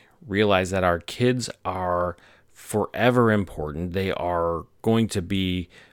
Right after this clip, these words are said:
one of our primary cares forever. It'll never go away. And I guess I just used the word primary, but they're going to be one of the most important things in our lives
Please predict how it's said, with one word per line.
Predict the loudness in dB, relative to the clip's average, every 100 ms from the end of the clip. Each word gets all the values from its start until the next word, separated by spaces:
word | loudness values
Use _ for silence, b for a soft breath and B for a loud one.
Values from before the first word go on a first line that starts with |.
| _
one | -2 2
of | 2 0 -2
our | -4
primary | 0 2 4 4 4 2 0 -2 -4 -8 _ _
cares | -10 2 6 6 6 2 -2 -6 _ _
forever. | -8 -2 2 2 2 0
It'll | 0 0
never | 0 2 2 0
go | 2 2
away. | 4 2 0 -4 -10 -16 -14
And | -10
I | -6
guess | -6 -6
I |
just | -6 -4
used | -4
the | 0
word | -2 -2
primary, | -2 -2 -2 -6
but | -6
they're | -4
going | 0 0 0
to | -2
be | -6 2 2 4
one | 2 0
of | 0
the | 0
most | 0 0 -4
important | -6 -2 -2 -2 -2
things | 0 0 -2 -6
in | -8
our | -8 -6
lives | -4 -4 -4 -6 -10